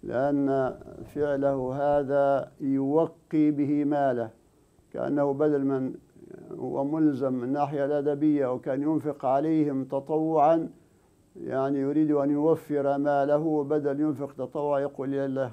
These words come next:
أنا أعطيهم من الزكاة ونخلص روحي من هذه المسألة". إذا كان هذا هو الحال فلا يجوز أن تصرف لهم الزكاة، لأنه في هذه الحالة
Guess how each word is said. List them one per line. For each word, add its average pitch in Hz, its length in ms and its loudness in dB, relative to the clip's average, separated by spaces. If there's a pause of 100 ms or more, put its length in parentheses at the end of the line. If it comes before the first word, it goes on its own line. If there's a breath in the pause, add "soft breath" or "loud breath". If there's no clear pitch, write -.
أنا 143 160 -6
أعطيهم 131 380 -2
من 135 120 -4
الزكاة 127 480 -4
ونخلص 131 600 -6
روحي 131 220 -6
من 127 140 -6
هذه 123 200 -6
المسألة". 127 460 -6 (680 soft breath)
إذا 131 160 -4
كان 147 280 0
هذا 143 380 2
هو 139 200 0
الحال 147 500 0
فلا 139 360 -2
يجوز 143 200 -2
أن 131 200 -2
تصرف 139 340 -4
لهم 135 320 -4
الزكاة، 131 640 0 (480 soft breath)
لأنه 135 500 0
في 143 120 -4
هذه 135 220 0
الحالة 151 600 0